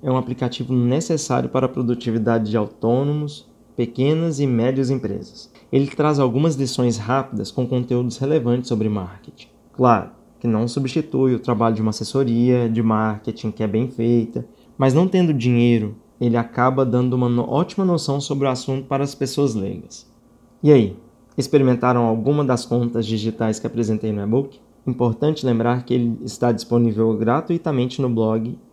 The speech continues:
e vou deixar o link aqui na descrição. Uma informação nova e relevante sobre ele. Já estou preparando a segunda edição,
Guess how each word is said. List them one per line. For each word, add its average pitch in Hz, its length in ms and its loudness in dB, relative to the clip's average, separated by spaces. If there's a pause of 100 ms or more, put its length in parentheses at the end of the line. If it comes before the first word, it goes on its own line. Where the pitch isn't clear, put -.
(120)
e 127 140 -2
vou 113 160 -2
deixar 120 320 0
o 120 40 0
link 117 200 0
aqui 120 140 -4
na 117 100 -2
descrição. 131 580 -4 (200)
Uma 131 160 0
informação 131 580 -2
nova 117 680 -2
e 117 60 -8
relevante 135 560 -2
sobre 165 240 -2
ele. - 240 -6 (340)
Já 107 200 -6
estou 107 260 -4
preparando 123 600 0
a 127 40 -4
segunda 123 480 -4
edição, - 360 -6